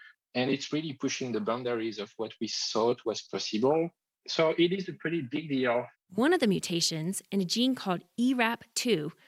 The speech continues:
Speaker 2: likely helped people clear out the plague infection quickly because it amps up the inflammatory response against the pathogen.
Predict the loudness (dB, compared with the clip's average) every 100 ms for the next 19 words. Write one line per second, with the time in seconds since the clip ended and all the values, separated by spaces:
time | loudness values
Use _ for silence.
0 | _ -4 -2 2 2 2 -2 -4 -4 -2
1 | 0 -2 -6 -2 0 2 0 -4 -4 0
2 | 2 2 0 -2 -2 0 -2 -2 -4 -4
3 | -6 -8 -14 -20 -16 -4 0 2 0 -2
4 | 0 2 2 0 -2 -2 0 0 0 0
5 | 0 0 -2 -2 -2 -4 -4 -6 -6 -4
6 | -4 -4 -4 -4 -2 -4 -6 -8